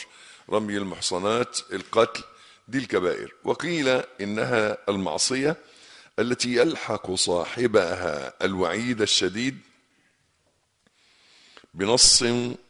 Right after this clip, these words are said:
في الكتاب أو السنة. وقيل إنها كل ذنب رتب عليه حد في الدنيا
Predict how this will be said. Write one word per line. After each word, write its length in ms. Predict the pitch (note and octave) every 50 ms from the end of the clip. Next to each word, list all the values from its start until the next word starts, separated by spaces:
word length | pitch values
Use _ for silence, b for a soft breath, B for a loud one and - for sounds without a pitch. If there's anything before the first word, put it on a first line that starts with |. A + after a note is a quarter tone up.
| _ _
في 100 | - -
الكتاب 500 | C3+ B2 - - G#2 - B2 B2 A#2+ A2
أو 200 | G#2 - G#2+ B2+
السنة. 400 | B2 - - D#2 B1+ A#1 G#1 G#1+ - -
وقيل 500 | F#2 G2+ - B2 D3+ D#3+ D#3+ D#3+ - - - B B B B B B B B B B A#2
إنها 280 | B2 B2+ D3+ D3+ D3
كل 340 | B2+ - D3 C#3 B2+ A#2 A#2
ذنب 640 | G#2 B2+ C3+ C3+ B2 G2 F2+ F#2+ F2+ F2+ F2 D#2+ - _ _ _ _ _ _ _ _ _ _ -
رتب 420 | A2 C3+ C3+ - - G#2 G2+ F2+
عليه 360 | F2 E2+ G2 G#2+ A#2 A#2 G#2+ F#2+
حد 360 | - C3 B2 G#2+ G2 F#2+ F#2
في 100 | - G2+
الدنيا 520 | F#2 F2+ G#2 B2 C3 C3+ C3+ C3+ C#3 -